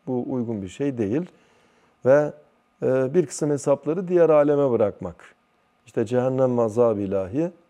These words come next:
onlara yeter mi? Yeter. Muhabbetin sebepleri iman, İslamiyet, cinsiyet ve insaniyet gibi nurani kuvvetli zincirler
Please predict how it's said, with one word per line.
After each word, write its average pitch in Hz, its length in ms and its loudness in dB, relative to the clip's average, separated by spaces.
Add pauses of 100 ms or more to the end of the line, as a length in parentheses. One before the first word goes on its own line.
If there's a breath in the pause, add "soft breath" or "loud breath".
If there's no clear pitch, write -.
onlara 113 340 -4
yeter 113 380 -2
mi? 143 260 -6 (200)
Yeter. 104 440 -8 (1300 soft breath)
Muhabbetin 175 540 2
sebepleri 147 800 2 (280)
iman, 143 580 2
İslamiyet, 131 720 -2
cinsiyet 135 640 -6
ve 143 80 -2
insaniyet 127 760 -4
gibi 131 320 0 (380 soft breath)
nurani 131 640 0
kuvvetli 123 560 -2
zincirler 110 720 -2